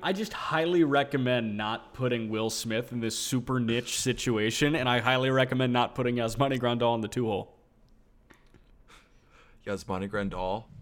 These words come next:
Speaker 2: with the bases loaded last year, was oh for five with four R B Is.
Speaker 1: <laughs> What?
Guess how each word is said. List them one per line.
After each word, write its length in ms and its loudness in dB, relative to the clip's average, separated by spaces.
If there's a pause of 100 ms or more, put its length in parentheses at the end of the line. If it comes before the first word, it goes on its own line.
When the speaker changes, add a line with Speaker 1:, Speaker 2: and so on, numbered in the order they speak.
(140)
Speaker 2:
with 140 -8
the 60 -10
bases 500 -8
loaded 340 -6
last 300 -4
year, 260 -4 (260)
was 200 -6 (100)
oh 200 0
for 180 -2
five 480 -2
with 100 -8
four 440 0
R 120 0
B 140 -10
Is. 320 -14 (1040)
Speaker 1:
<laughs> 60 -12 (500)
What? 800 2